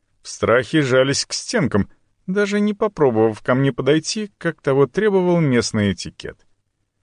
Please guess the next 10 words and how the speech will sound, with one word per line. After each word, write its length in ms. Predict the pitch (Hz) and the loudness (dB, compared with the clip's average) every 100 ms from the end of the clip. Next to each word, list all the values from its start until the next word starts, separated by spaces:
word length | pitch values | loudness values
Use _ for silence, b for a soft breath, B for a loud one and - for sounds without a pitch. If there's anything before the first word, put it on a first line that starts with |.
| _ _ | _ _
Не 180 | - 156 | -4 -4
став 320 | - 254 214 | 0 0 2
разводить 540 | 143 127 135 131 120 135 | 2 2 2 0 -2 0
излишние 560 | 127 135 - 123 120 | 0 0 0 2 2
споры, 460 | 113 - 240 170 104 _ _ | 0 0 0 2 -2 _ _
снял 400 | - - 240 202 | -12 -4 0 2
знак 340 | 110 104 135 - | 2 0 0 0
проходчика 560 | 117 107 135 - 110 | -2 0 -2 -2 -2
с 100 | 110 | -2
груди 460 | 98 120 180 247 | 0 0 -2 -6